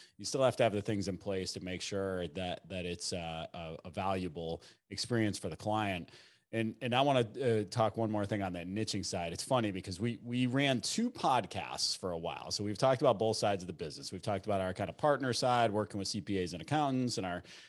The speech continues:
direct to market, normal payroll bureau side. And we tried doing an H R podcast for small businesses, you know, H R Simplified, and come on in, Mister Small Business Owner, and hear about all the things that our clients typically ask us about. We'll answer your questions.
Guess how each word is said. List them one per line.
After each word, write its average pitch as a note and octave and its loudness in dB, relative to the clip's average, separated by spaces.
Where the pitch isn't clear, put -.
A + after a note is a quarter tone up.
direct C3 4
to A2+ 0
market, A2 4
normal G#2 2
payroll G2+ 2
bureau F2+ 0
side. F#2 -2
And G2+ -2
we A2 -2
tried E3 6
doing D#3+ 4
an B2 0
H A#2+ 0
R A2 2
podcast F#2 0
for F2 -4
small F#2 -2
businesses, D#2+ -6
you E2 -8
know, D#2+ -8
H G2+ -4
R G2 0
Simplified, F2+ -4
and D#2+ -10
come B2 2
on A#2+ 8
in, A2+ 4
Mister A2 -2
Small G2+ 0
Business F2+ -4
Owner, F2+ -4
and F2 -6
hear F#2+ -4
about F#2 -4
all F#2 2
the E2+ -2
things F#2 -6
that F2+ -6
our E2 -6
clients F#2 -8
typically F2 -8
ask D#2+ -6
us E2 -8
about. D2+ -6
We'll D#2+ -8
answer D#2+ -10
your D2 -12
questions. D#2 -8